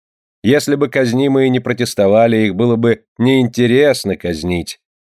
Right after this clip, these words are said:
Дружески информирую тебя, что после того, как ты объявишь бессмертным свой протест, который они, естественно, отклонят, ты сможешь выбрать самую приятную для тебя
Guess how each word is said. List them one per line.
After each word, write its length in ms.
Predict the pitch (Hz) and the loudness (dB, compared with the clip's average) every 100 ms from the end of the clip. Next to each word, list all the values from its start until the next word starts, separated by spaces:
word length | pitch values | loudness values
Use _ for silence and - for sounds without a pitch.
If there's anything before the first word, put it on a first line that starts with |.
| _ - | _ -10
Дружески 600 | 85 110 165 165 - - | -2 0 0 -2 -2 -2
информирую 640 | 147 139 123 127 131 131 | 0 0 0 0 2 0
тебя, 300 | 123 117 120 | 0 0 0
что 180 | 117 101 | 0 -4
после 260 | 104 104 101 | -6 -4 -4
того, 260 | 95 107 | 0 -2
как 200 | - 98 | -2 -6
ты 80 | 101 | -2
объявишь 480 | 92 82 110 104 87 | -2 0 0 0 -4
бессмертным 840 | 82 85 - 92 117 104 104 92 | -6 -8 -6 0 0 0 -4 -6
свой 320 | - 98 117 | -4 -2 -2
протест, 720 | - 92 85 143 160 123 - _ _ _ _ | -2 -6 -4 -2 -2 -2 -8 _ _ _ _
который 400 | 104 - 113 110 | -6 -2 0 2
они, 200 | 104 123 | 2 0
естественно, 800 | 107 98 - 123 117 - 101 104 | 0 -4 -4 -4 -4 -2 -2 -2
отклонят, 720 | - - - 95 95 80 - _ _ _ _ _ - | -4 -12 -4 -2 0 -4 -8 _ _ _ _ _ -2
ты 220 | 151 160 | 0 0
сможешь 440 | 139 147 143 127 | 0 0 0 -2
выбрать 420 | 123 151 139 143 | 0 0 0 -2
самую 680 | - 123 143 156 147 147 143 | -2 0 2 2 2 0 -2
приятную 720 | 139 139 135 139 131 131 135 | -2 0 2 2 0 0 0
для 140 | 131 127 | 0 -2
тебя 580 | 123 117 123 127 113 | -2 2 4 4 0